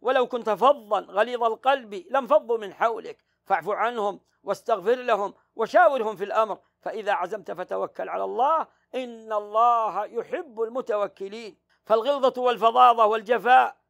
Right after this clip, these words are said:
نعوذ بالله من صفات أهل النار، وأما الرقة والرفق فالله سبحانه وتعالى يحب ذلك، وقد اتصف الله بالرفق، والله رفيق يحب الرفق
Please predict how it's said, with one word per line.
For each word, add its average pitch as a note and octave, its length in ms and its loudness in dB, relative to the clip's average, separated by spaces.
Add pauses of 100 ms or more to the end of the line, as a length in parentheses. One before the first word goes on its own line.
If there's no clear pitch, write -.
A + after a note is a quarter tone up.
(120)
نعوذ G#3+ 340 -6
بالله G#3+ 280 -2
من A3+ 120 -6
صفات G#3 320 -6
أهل F#3 200 -6
النار، G3 380 -6 (320)
وأما A#3+ 420 -2
الرقة A#3 580 -6 (200)
والرفق G#3 540 -2 (280)
فالله A3 760 0
سبحانه F#3+ 540 -8
وتعالى F#3 440 -6
يحب F3 300 -12
ذلك، F3+ 480 -2 (240)
وقد G3 280 0
اتصف G3+ 440 -2
الله G#3+ 300 2
بالرفق، B3 420 0 (360)
والله G#3 480 2
رفيق F#3+ 240 -4
يحب G3 420 -8
الرفق G#3 340 0